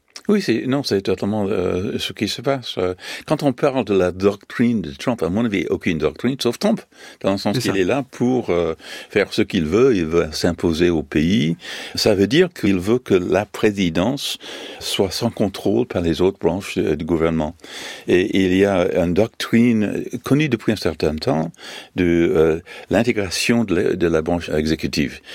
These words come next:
Speaker 1: C'est-à-dire que, par rapport avec le Congrès, le Congrès, eux, ils ont créé des agences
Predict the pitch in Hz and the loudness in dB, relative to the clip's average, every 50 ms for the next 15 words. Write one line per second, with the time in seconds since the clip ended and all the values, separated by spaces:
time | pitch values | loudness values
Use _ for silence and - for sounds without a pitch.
0 | - 98 101 - - - 82 80 90 78 87 95 90 - - 98 98 107 117 127 | -14 -14 -14 -8 -2 -2 -2 -2 -2 0 0 0 0 0 0 2 2 2 2 0
1 | 131 _ - - - - - - - 101 101 92 90 - - 98 90 82 80 - | -2 _ -14 -20 -20 -20 -12 -6 -4 -4 -2 -2 -2 -2 0 0 2 2 0 0
2 | - 78 73 - - - 82 80 78 - 95 104 117 131 135 - - - - - | -2 -4 -4 -2 -2 0 0 0 -2 -2 -2 0 0 -2 -4 -8 -16 -20 -10 -4
3 | - - - - - 160 156 156 - 135 127 117 - - - 120 131 147 - - | -4 -4 -4 -2 0 0 0 2 2 0 0 0 0 2 2 4 4 2 0 -4
4 | - - 101 98 104 101 87 - - - - 127 127 127 131 - - - 95 90 | -2 0 0 0 0 -2 -4 -4 -4 -2 0 0 2 2 0 0 -2 -2 -2 -2
5 | 85 - - - 117 117 104 113 107 101 - - | -2 -2 -2 0 0 0 0 -2 -4 -4 -4 -8